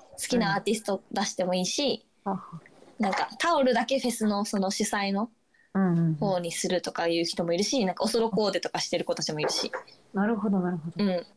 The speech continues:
Speaker 1: なんか楽しみ方それぞれ。
Speaker 2: あ、そこの制服はないわけね。
Speaker 1: ないですね。
Speaker 2: <laughs> 怖かったんだからさ、行ってさ、
Speaker 1: うん。
Speaker 2: 自分だけ違うTシャツ着てる、他の人みんなピンクみたいな。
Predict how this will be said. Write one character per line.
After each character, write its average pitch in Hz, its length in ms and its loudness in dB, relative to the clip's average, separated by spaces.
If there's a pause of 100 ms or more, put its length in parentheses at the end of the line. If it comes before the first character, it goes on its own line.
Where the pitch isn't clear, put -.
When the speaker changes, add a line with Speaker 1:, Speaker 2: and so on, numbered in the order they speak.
(140)
Speaker 1:
な 196 80 -2
ん 190 40 -6
か 254 100 0
楽 240 120 2
し 269 120 0
み 262 100 4
方 247 200 -2
そ - 140 -2
れ 175 100 2
ぞ 175 100 -2
れ。 - 140 -10 (100)
Speaker 2:
あ、 147 200 -6
そ - 180 -8
こ 330 120 2
の 349 120 4
制 302 220 2
服 269 180 -4
は 240 80 2
な 226 100 2
い 208 60 2
わ 170 100 0
け - 100 -8
ね。 - 300 -6
Speaker 1:
な 311 240 2
い 370 120 4
で 240 40 2
す - 160 -4
ね。 214 180 2 (600)
Speaker 2:
<laughs> - 1900 -2
怖 269 220 2
か 277 100 0
っ 233 60 -4
た 196 100 2
ん 196 60 2
だ 196 100 2
か 220 100 2
ら 180 80 2
さ、 175 220 2
行 185 160 2
っ - 60 -6
て 247 80 2
さ、 226 280 0
Speaker 1:
う 170 80 -2
ん。 - 20 -2
Speaker 2:
自 180 180 -2
分 214 300 4
だ 220 120 4
け 202 340 2 (140)
違 196 60 0 (100)
う 202 120 2
T 208 120 2
シ 190 100 2
ャ - 20 0
ツ - 100 -4
着 - 80 -10
て 180 140 2
る、 175 100 2
他 - 180 -4
の 220 80 4
人 190 180 -2
み 185 100 4
ん 185 60 2
な 175 100 2
ピ - 140 0
ン 151 80 0
ク 160 100 -2
み 156 80 -4
た 151 80 2
い - 40 -6
な。 - 80 -12